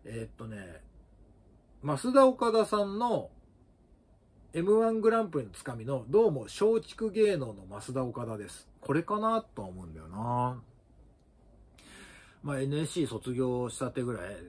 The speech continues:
東京エヌエスシー七期生なんですけど、それを卒業したてぐらいで、あの、ルミネ座吉本ができて、エムワングランプリっていうのが急に始まったわけですよ。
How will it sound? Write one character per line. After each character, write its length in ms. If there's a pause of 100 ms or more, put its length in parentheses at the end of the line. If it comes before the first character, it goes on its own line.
(100)
東 160
京 80
エ 120
ヌ 100
エ 60
ス 40
シ 60
ー 20
七 200
期 80
生 120
な 100
ん 60
で 80
す 80
け 60
ど、 60
そ 100
れ 60
を 60
卒 240
業 160
し 60
た 120
て 80
ぐ 100
ら 140
い 40
で、 160
あ 80
の、 120
ル 100
ミ 80
ネ 140
座 100
吉 180
本 200
が 100
で 120
き 60
て、 80
エ 60
ム 80
ワ 80
ン 40
グ 80
ラ 80
ン 40
プ 100
リ 60
っ 20
て 120
い 20
う 40
の 100
が 180
急 140
に 80
始 220
ま 100
っ 100
た 80
わ 80
け 80
で 100
す 120
よ。 160